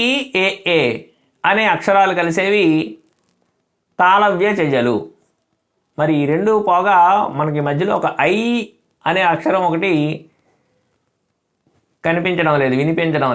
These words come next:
లేదు. దాని సంగతి ఏమిటి అంటే ఐత్వంతో కూడుకున్న చై, జై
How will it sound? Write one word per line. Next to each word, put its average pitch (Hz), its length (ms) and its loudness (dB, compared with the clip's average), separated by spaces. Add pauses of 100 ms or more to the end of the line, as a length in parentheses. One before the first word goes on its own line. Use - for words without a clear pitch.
లేదు. 95 160 -8 (400)
దాని 165 220 0
సంగతి 170 280 -2
ఏమిటి 151 260 -4 (680)
అంటే 156 240 0 (2000)
ఐత్వంతో 233 640 0 (120)
కూడుకున్న 208 400 2 (2500)
చై, 185 200 2 (400)
జై 175 200 2